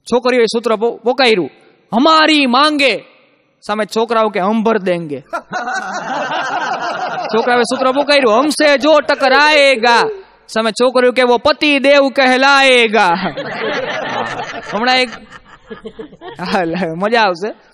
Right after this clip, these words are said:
હમણાં એક, બોલો, બન્યું એવું કે એક છોકરો કન્યા જોવા ગયો, તું તો પગ લપસે તો જખમ થઈ જાય, પગ લપસે તો જખમ થઈ જાય, પણ જીભ લપસે ને તો જોખમ થઈ જાય, હો.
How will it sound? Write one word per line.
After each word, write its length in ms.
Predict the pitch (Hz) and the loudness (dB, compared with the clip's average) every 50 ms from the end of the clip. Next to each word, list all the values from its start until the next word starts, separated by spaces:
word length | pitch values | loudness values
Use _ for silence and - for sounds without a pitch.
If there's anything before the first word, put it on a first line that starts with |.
| _ _ _ | _ _ _
હમણાં 320 | - 190 214 247 247 254 262 | -14 -10 -6 -4 -2 -2 -2
એક, 200 | 262 262 - 247 | -4 -6 -10 -10
બોલો, 200 | 262 277 269 240 | -6 -6 -4 -2
બન્યું 260 | 202 214 233 247 247 | -2 -2 -2 -2 -2
એવું 460 | 254 254 254 254 262 277 320 453 427 - _ _ _ _ _ _ _ _ _ _ _ - | -2 -2 -2 -2 -2 -4 -6 -8 -10 -14 _ _ _ _ _ _ _ _ _ _ _ -8
કે 60 | 208 | -8
એક 80 | 202 | -8
છોકરો 380 | 190 - 220 220 220 247 240 233 | -8 -8 -8 -6 -4 -2 -4 -2
કન્યા 340 | 226 220 220 233 247 254 254 | -2 -2 -2 0 0 0 0
જોવા 300 | 226 247 247 254 247 247 | 0 2 2 4 2 2
ગયો, 400 | 226 220 240 254 254 262 269 - - - - _ _ _ _ _ _ _ _ _ _ | 0 0 2 2 4 2 2 0 -6 -14 -20 _ _ _ _ _ _ _ _ _ _
તું 80 | 262 262 | -4 -4
તો 80 | 294 226 | -4 -2
પગ 360 | - - 214 247 285 269 269 | 0 0 2 2 2 2 2
લપસે 300 | 277 285 294 - 302 294 | 0 0 0 -2 -4 -4
તો 60 | 302 | -2
જખમ 380 | 269 220 220 220 247 254 240 208 | -2 -2 0 0 0 -2 -4 -4
થઈ 140 | 202 185 | -4 -6
જાય, 220 | 165 143 123 110 - _ _ _ _ _ _ _ _ _ _ _ - | -6 -6 -10 -12 -14 _ _ _ _ _ _ _ _ _ _ _ -2
પગ 240 | 196 214 247 233 247 | 0 0 0 0 0
લપસે 340 | 240 247 233 - - 269 | 0 0 0 0 -2 0
તો 100 | 269 277 | 0 0
જખમ 360 | 226 190 226 - 277 285 277 247 | 0 0 0 0 2 0 0 0
થઈ 180 | 226 233 226 | -2 -2 -2
જાય, 260 | 208 208 185 170 143 - _ _ _ _ _ _ | 0 0 -2 -2 -2 -6 _ _ _ _ _ _
પણ 140 | 208 196 185 | -6 -6 -6
જીભ 340 | - - 208 240 262 226 | -6 -2 0 0 0 2
લપસે 280 | 262 277 277 220 - 294 | 2 0 0 0 0 -2
ને 60 | 277 | -2
તો 60 | 254 | 0
જોખમ 380 | 202 196 226 226 - 247 226 202 | 0 0 -2 0 0 -2 -2 -2
થઈ 160 | 190 196 185 | -2 -4 -2
જાય, 180 | 175 175 175 202 | 0 0 0 -2
હો. 100 | 277 | -2